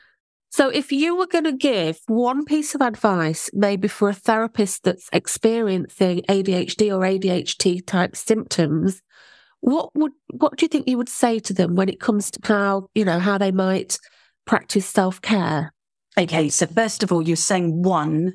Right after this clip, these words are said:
Speaker 2: my anxiety levels go through the roof. Just one?
Speaker 1: Just one. Okay, hundred, go for it. <laughs>
Speaker 2: Thank you. So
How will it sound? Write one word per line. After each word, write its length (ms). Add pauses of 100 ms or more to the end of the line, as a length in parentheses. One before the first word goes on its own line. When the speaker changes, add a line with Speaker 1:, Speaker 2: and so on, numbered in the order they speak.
(420)
Speaker 2:
my 400
anxiety 520
levels 340
go 140
through 280
the 100
roof. 380
Just 320
one? 260 (260)
Speaker 1:
Just 280
one. 160
Okay, 360 (160)
hundred, 460
go 140
for 240
it. 1200
<laughs> 60
Speaker 2:
Thank 460
you. 160 (1000)
So 480